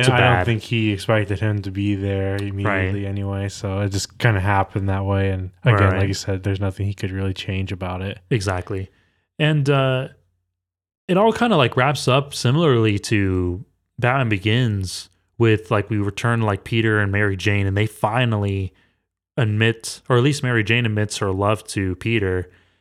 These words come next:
Speaker 2: And then it kinda turns out that Peter says, like, that he can't, uh, but he's always gonna be there to protect those people,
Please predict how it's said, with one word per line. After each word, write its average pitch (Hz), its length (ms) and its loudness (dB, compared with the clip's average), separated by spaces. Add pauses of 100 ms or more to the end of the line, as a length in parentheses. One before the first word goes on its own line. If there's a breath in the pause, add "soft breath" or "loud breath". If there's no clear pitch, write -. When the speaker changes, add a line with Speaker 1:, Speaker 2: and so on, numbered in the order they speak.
(120 soft breath)
Speaker 2:
And 120 140 4
then 180 100 2
it 180 80 2
kinda 160 260 2
turns 131 400 -2
out 127 220 0
that 104 160 0
Peter 123 340 0
says, 95 680 -2 (760)
like, 101 540 -2 (200)
that 110 120 2
he 110 140 -4
can't, 101 640 -2 (560)
uh, 95 580 -2 (920)
but 120 180 2
he's 113 160 0
always 113 340 4
gonna 107 180 0
be 107 240 0
there 104 220 2
to 101 80 0
protect - 460 -4
those 101 200 2
people, 98 600 -4